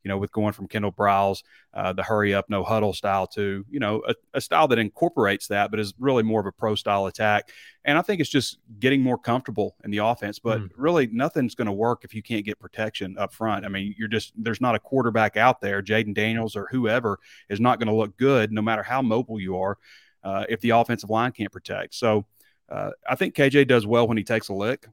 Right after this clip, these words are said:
Speaker 1: early. You don't wanna get
Speaker 2: Mm.
Speaker 1: your quarterback hit too much, but it seems like that kinda gets his juices flowing a little bit. Uh, last week, the, the first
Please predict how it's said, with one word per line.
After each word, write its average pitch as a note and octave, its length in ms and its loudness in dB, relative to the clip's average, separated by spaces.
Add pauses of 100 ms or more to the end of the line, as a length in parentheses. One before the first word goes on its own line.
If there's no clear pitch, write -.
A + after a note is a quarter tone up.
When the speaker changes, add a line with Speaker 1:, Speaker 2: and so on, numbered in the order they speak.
Speaker 1:
early. C3 260 0
You A#2+ 140 -4
don't A2 160 0
wanna G#2+ 160 -2
get A2+ 240 -4
Speaker 2:
Mm. - 20 -4
Speaker 1:
your G2 100 -10
quarterback A2+ 440 0
hit B2+ 160 -2
too C3 120 -2
much, A#2 280 -2
but G#2+ 100 -2
it - 60 -10
seems A#2 240 -6
like G#2+ 160 -4
that A2 180 -4
kinda G#2 180 -2
gets G#2+ 200 -4
his G2+ 100 -8
juices G#2+ 340 -8
flowing G#2+ 380 -2
a G#2+ 60 -2
little G#2+ 180 0
bit. A2 300 0 (420)
Uh, G2+ 380 0
last G#2+ 340 0
week, A#2 220 -2
the, G#2 280 0
the G#2+ 80 -2
first A2+ 360 0